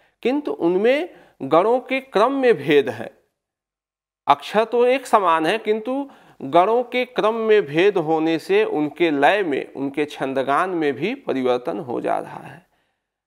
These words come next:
तो रथोद्धता छंद का जो लक्षण है, "रान्नाराविः रथोद्धता लगौ", कि रथोद्धता छंद के प्रत्येक चरण में क्रमशः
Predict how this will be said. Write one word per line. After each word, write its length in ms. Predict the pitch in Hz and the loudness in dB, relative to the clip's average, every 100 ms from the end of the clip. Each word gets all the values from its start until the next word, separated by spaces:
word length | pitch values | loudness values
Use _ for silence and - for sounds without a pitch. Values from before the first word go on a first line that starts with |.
| _ _ | _ _
तो 100 | 135 | -2
रथोद्धता 580 | 131 135 170 135 170 170 | -2 -2 -4 -2 2 0
छंद 320 | - 175 170 | 0 -4 -2
का 180 | 175 165 | 0 0
जो 300 | 156 151 - | 0 -4 -2
लक्षण 400 | 135 - - 185 | -4 -4 -4 -4
है, 300 | 180 214 254 - _ _ - | -2 -4 -6 -20 _ _ 4
"रान्नाराविः 1200 | 160 185 202 180 196 196 170 156 147 196 226 294 - _ _ - | 4 4 2 2 4 4 6 6 4 0 -4 -6 -10 _ _ -4
रथोद्धता 840 | 143 170 220 - - - 139 156 | -2 0 0 -2 -6 4 6 6
लगौ", 380 | 202 127 123 123 - _ _ _ _ _ | 2 -2 -2 -2 -8 _ _ _ _ _
कि 100 | 139 | -2
रथोद्धता 680 | 131 131 196 208 165 175 160 | -2 2 2 2 2 6 6
छंद 380 | - 160 139 135 | 4 -6 -4 -4
के 380 | 160 185 240 - _ _ _ | -2 -2 -2 -8 _ _ _
प्रत्येक 540 | 147 165 - 240 277 196 | -2 -2 0 -2 -2 -4
चरण 300 | 175 151 143 | -2 0 0
में 420 | 151 233 - _ - | -2 -2 -8 _ 0
क्रमशः 640 | 160 170 165 226 240 | 2 2 2 2 2